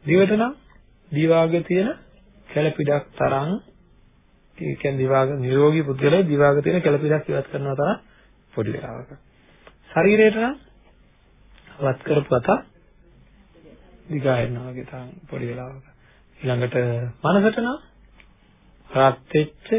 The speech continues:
ගිනියම් වෙච්ච යකඩයකට වතුර ටිකක් දානකොට ඒක තිරිස් කාලා වාෂ්පලා යන තරම්ම පොඩි වෙලාවක තමයි ඒක මේ අයින් කරගන්න ඕනේ. ඉතින් එතෙන්ට පුහුණු කරන්න ඕනේ.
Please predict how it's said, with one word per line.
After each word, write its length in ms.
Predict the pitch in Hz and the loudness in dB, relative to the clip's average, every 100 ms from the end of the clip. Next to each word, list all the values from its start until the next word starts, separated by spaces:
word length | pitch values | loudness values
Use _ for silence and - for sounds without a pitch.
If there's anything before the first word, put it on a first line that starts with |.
| 226 | -4
ගිනියම් 540 | 139 131 135 143 139 | -4 -4 -2 -2 -2
වෙච්ච 340 | 139 143 - - | -4 -6 -10 -4
යකඩයකට 720 | 165 131 110 165 143 113 113 135 202 - _ _ _ - | -2 -2 -2 -2 -2 -4 -4 -4 -4 -6 _ _ _ -10
වතුර 300 | 120 117 135 | -8 -4 -4
ටිකක් 180 | 135 196 - - - - - - | -2 -4 -4 -18 -20 -20 -20 -20
දානකොට 540 | - 127 123 127 123 175 | -6 -4 -2 -4 -4 -2
ඒක 240 | 196 135 170 | -2 -2 -6
තිරිස් 300 | - 131 127 | -6 -8 -8
කාලා 400 | - 131 123 190 - _ _ _ _ | -6 -2 0 0 -4 _ _ _ _
වාෂ්පලා 540 | - 131 127 - 131 127 | 0 0 0 -4 -2 0
යන 160 | 127 127 | 0 -2
තරම්ම 440 | 123 117 120 123 180 - _ _ _ _ _ | -4 -4 -4 -4 -4 -6 _ _ _ _ _
පොඩි 260 | 131 127 208 - - _ _ - | -4 -2 -2 -6 -18 _ _ -20
වෙලාවක 480 | - 127 123 123 123 | -6 0 2 2 -2
තමයි 320 | 120 113 135 233 - _ _ _ | -6 -4 -2 -4 -8 _ _ _
ඒක 240 | 127 123 160 160 - 180 | -4 -2 0 0 -2 -8
මේ 760 | 131 123 123 123 - - - - | -8 -6 -8 -10 -12 -14 -16 -14
අයින් 260 | - 127 120 | -4 -2 -2
කරගන්න 340 | 127 120 123 | -4 -6 -6
ඕනේ. 200 | 139 117 | -8 -8
ඉතින් 160 | 120 170 | -8 -6
එතෙන්ට 440 | 135 - 151 175 214 | -6 -6 -6 -6 -8
පුහුණු 360 | - 175 202 | -6 -4 -4
කරන්න 380 | 208 180 156 185 | -8 -10 -8 -8
ඕනේ. 260 | 190 123 | -8 -10